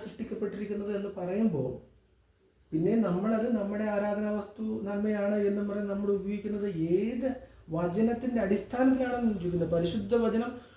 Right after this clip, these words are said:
ഉൽപ്പത്തി മുതൽ ഉ-, വെളിപാട് വരെയും വിശുദ്ധ ബൈബിളിൽ എവിടെയെങ്കിലും നിലവിളക്ക്, ഈ രീതിയിലുള്ള നിലവിളക്ക് ഉപയോഗിക്കാൻ പറഞ്ഞു? നമുക്ക് തന്നിരിക്കുന്ന നിലവിളക്ക്,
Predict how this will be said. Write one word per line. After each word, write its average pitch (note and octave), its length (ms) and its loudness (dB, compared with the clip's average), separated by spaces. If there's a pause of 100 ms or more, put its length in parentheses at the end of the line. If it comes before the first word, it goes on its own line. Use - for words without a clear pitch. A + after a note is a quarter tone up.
(220)
ഉൽപ്പത്തി B3 640 8
മുതൽ A3+ 300 4
ഉ-, G#3 180 2 (140)
വെളിപാട് A#3 580 4
വരെയും G#3+ 360 4
വിശുദ്ധ G3+ 340 0
ബൈബിളിൽ G#3+ 460 6
എവിടെയെങ്കിലും G3+ 720 4
നിലവിളക്ക്, F3 640 2 (120)
ഈ D#3 240 0
രീതിയിലുള്ള G3 480 2
നിലവിളക്ക് F#3 320 2
ഉപയോഗിക്കാൻ F3 360 4
പറഞ്ഞു? E3 240 2 (100)
നമുക്ക് A3 280 0
തന്നിരിക്കുന്ന A3+ 500 0 (120)
നിലവിളക്ക്, F#3+ 600 0